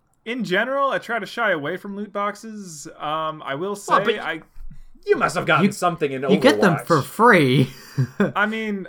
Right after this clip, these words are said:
Speaker 1: I, I know, I do get them, and I have gotten, like, good stuff from them, but it's always been for characters that I don't really care about, right? Like, I only
Speaker 3: Ah.
Speaker 1: really play Tracer or Ana,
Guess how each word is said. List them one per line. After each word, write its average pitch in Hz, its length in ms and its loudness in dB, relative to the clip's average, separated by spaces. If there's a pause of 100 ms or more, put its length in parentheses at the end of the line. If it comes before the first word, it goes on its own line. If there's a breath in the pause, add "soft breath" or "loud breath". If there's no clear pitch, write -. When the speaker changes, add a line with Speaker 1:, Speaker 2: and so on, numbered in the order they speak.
Speaker 1:
I, 185 240 -4 (160)
I 180 140 -4
know, 185 440 0
I 139 140 -2
do 269 200 -2
get 254 180 0
them, 131 340 -6
and 151 160 -6
I 170 120 0
have 214 240 -2
gotten, 190 340 0
like, 160 220 -6
good 165 180 -6
stuff 160 320 -8
from 139 220 -8
them, 240 380 -8
but 185 180 0
it's 185 120 -6
always 202 280 0
been 208 160 -6
for 185 120 -6
characters 170 540 -6
that 165 160 -6
I 156 80 -2
don't 156 380 -10
really 151 340 -8
care 139 320 -8
about, 107 400 -14
right? 135 320 -8
Like, 147 180 -6
I 160 120 0
only 202 180 -2
Speaker 3:
Ah. 196 60 -4
Speaker 1:
really 180 240 -4
play 170 180 -6
Tracer 160 420 -8
or 139 80 -6
Ana, 151 420 -8